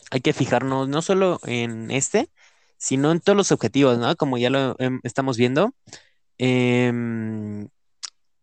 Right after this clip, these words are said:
hay muchas variables de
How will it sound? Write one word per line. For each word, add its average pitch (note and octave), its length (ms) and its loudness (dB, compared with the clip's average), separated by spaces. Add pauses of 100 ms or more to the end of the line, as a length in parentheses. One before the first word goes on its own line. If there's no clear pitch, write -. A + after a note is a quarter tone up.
(600)
hay D#3 140 2
muchas F3 760 0
variables A#2+ 520 -2
de A#2 580 -4